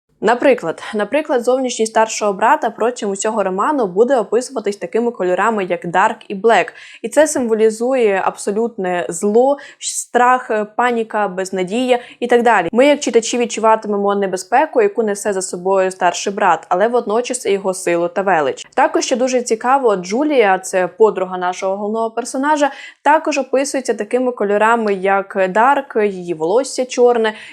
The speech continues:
кімната, в якій перебуває Вінстон, також має темні елементи. Також це батько Вінстона, якого він майже не пам'ятає, представники повідділу, представники правлячої еліти, внутрішньої партії, продукти харчування.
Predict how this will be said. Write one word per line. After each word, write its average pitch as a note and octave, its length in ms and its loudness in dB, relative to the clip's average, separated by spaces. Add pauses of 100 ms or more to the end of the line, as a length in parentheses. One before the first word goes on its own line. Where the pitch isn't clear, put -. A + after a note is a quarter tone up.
кімната, B3 540 4
в G#3+ 60 -2
якій A3 280 -2
перебуває G3+ 840 0
Вінстон, G3+ 500 -2
також G3 260 0 (180)
має F#3 340 2
темні F#3 420 -2
елементи. F3+ 680 0 (200)
Також B3 320 0
це C#4+ 120 0
батько B3+ 380 0
Вінстона, A3 460 -2
якого G#3 280 -2
він G3 160 -2
майже G3 320 0
не F#3 100 -2
пам'ятає, F#3+ 560 0
представники G3+ 680 -4
повідділу, G3 760 0
представники F3 560 -6
правлячої B3+ 640 0
еліти, G#3 380 -2
внутрішньої G#3 640 -4
партії, G3+ 560 -2
продукти F#3+ 500 -4
харчування. G3 720 0